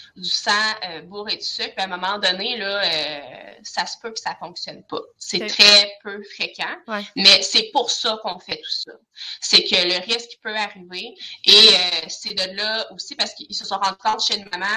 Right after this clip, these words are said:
Speaker 1: qui est diabétique avec insuline, son terme, là, il, on veut pas que son placenta, euh, continue à être, euh, en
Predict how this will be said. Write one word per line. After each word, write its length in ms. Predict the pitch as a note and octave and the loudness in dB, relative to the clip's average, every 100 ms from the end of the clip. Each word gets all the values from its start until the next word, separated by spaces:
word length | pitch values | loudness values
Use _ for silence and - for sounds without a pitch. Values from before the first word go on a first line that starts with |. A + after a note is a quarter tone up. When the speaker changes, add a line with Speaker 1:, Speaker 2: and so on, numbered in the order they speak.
| A#3+ - | -4 -8
Speaker 1:
qui 160 | G#3+ | -8
est 160 | G#3+ A3 _ - | -8 -10 _ -14
diabétique 460 | G3 G3+ F#3+ F#3 - | 2 4 4 0 -2
avec 240 | G3+ - | -2 -4
insuline, 520 | G3 G#3+ F#3+ F#3 B3+ C4+ _ - - | -6 -6 -6 -4 -4 -8 _ -20 -16
son 300 | - G#3+ G3 | -4 -2 -2
terme, 360 | G3 A3 C4+ G#3 | -2 -2 -2 -4
là, 140 | G#3 G#3+ | -10 -10
il, 220 | F3+ F#3 _ _ _ _ - - | -14 -18 _ _ _ _ -20 -2
on 160 | F#3+ | 0
veut 100 | G3 | 2
pas 120 | G#3+ F4 | 4 4
que 80 | |
son 160 | - F#3+ | 2 0
placenta, 720 | - A3 G#3 F#3+ - A3 A3+ | 0 -2 -2 -4 -4 -6 -2
euh, 240 | F#3+ E3 E3 F#3 - | -2 -4 -6 -10 -8
continue 560 | A3 G#3+ - G#3+ A#3 A3+ | -8 -8 -12 -10 -2 2
à 160 | F3+ | 2
être, 220 | F3 - - | 0 -6 -12
euh, 240 | E3+ E3 - E3+ | -10 -8 -4 -2
en 60 | E3+ | -4